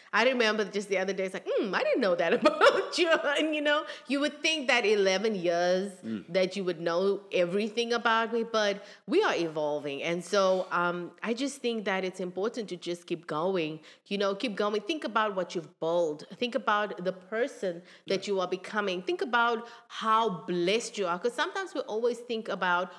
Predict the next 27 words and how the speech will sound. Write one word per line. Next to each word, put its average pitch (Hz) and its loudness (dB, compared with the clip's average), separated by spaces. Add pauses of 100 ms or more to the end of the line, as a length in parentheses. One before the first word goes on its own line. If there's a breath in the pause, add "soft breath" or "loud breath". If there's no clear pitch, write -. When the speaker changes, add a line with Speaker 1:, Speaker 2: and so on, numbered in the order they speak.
(100)
Speaker 1:
what 202 -2
we 190 -4
don't 175 0
have 294 2 (400 loud breath)
than 208 0
what 185 -2
we 196 -2
actually 175 -6 (140)
do 170 0
have. 143 -6 (260 loud breath)
And 180 -2
that's 226 0
where 208 0
gratitude 165 -4
comes 175 -4
Speaker 2:
Yeah, 165 2
Speaker 1:
in, 151 -2
you 170 -10 (120)
Speaker 2:
that's 185 -4
Speaker 1:
know, 190 4
Speaker 2:
good. 202 0
Speaker 1:
just 254 -4
kind 247 -2
of 226 -4
pausing 233 2
and 180 -4
just 185 -4